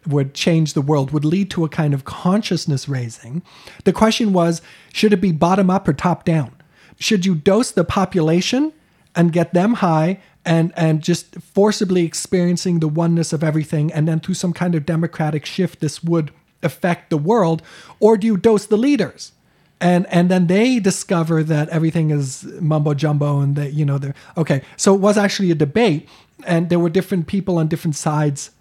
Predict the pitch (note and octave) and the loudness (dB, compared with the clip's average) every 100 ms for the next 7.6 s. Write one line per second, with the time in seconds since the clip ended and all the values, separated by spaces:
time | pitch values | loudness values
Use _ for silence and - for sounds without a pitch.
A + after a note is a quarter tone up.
0 | _ _ C#3+ C3+ B2 - - C#3 C3 - | _ _ -4 -2 -6 -14 -10 -6 -4 -4
1 | B2 - _ _ _ _ D#3+ F3 C4+ D4 | -6 -8 _ _ _ _ 0 2 4 2
2 | C4 - - - - F#3+ F#3+ F#3+ F#3+ D3 | -4 -14 -20 -18 0 2 4 2 0 -2
3 | G3 F#3+ E3+ - - _ _ _ F3 C3+ | 2 0 -2 -12 -20 _ _ _ -4 2
4 | A#3 A#3 F#3 - G#3+ A3 G3+ - E3 - | 2 2 0 0 2 0 -4 -4 -2 0
5 | D#3+ D#3 E3 D#3+ - A#3+ B3 - D#3+ D3+ | 0 0 0 -2 -2 -2 -2 0 0 2
6 | F3 E3+ E3 E3+ _ _ _ _ - E3 | 2 2 0 -2 _ _ _ _ -6 -2
7 | E3+ D#3+ E3 G3+ G#3+ | 0 0 0 2 0